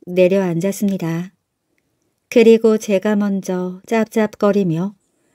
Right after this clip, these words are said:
떡을 빨아먹고 있었습니다. 한 사람이 이것을 보고 크게 놀라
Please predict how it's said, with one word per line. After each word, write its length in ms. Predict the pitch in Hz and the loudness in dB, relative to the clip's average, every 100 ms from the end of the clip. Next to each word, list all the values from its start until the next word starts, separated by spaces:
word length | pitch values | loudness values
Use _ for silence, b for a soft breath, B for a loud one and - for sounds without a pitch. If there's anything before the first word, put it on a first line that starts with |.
| _ - | _ 0
떡을 400 | 226 220 220 220 | 2 4 2 2
빨아먹고 720 | 226 220 226 190 156 - 202 | 0 0 0 0 -4 -4 -4
있었습니다. 840 | 202 190 190 - 190 185 165 170 190 _ _ _ _ _ _ _ _ _ _ - | -4 -4 -6 -4 -4 -2 -4 -4 -8 _ _ _ _ _ _ _ _ _ _ -2
한 260 | 233 233 | 2 2
사람이 760 | 226 233 220 208 202 196 196 - | 4 2 4 2 2 0 -4 -4
이것을 500 | 202 190 202 202 208 | -2 2 0 2 0
보고 600 | 196 185 - 170 170 180 _ _ | 0 -4 -2 -2 -2 -8 _ _
크게 340 | 247 226 226 | 2 4 4
놀라 460 | 180 156 156 208 | 2 -2 -2 -4